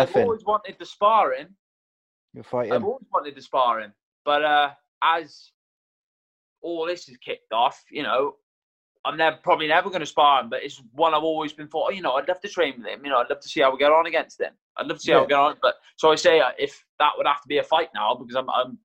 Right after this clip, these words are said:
Speaker 2: I'm guessing he doesn't like me very much because of what my
Speaker 1: <laughs>
Speaker 2: friend said. But, you know,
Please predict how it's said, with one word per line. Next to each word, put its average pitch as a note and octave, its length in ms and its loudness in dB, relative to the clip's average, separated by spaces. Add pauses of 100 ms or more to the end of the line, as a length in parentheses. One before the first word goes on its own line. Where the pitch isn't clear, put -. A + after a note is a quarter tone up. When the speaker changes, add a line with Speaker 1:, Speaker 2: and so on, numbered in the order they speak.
(140)
Speaker 2:
I'm B2+ 160 -10
guessing C3 320 -2
he B2+ 60 -14
doesn't C3 200 -6
like C#3 240 2
me C#3+ 60 -6
very A#2+ 240 2
much G#2+ 260 -8
because A2 200 -20
of G#2 120 -16
what C3 160 2
my F#3 120 -4
Speaker 1:
<laughs> - 20 -8
Speaker 2:
friend C#3 260 0 (140)
said. G#2+ 160 0 (1400)
But, C#3+ 220 2
you D3+ 60 -2
know, C#3 240 0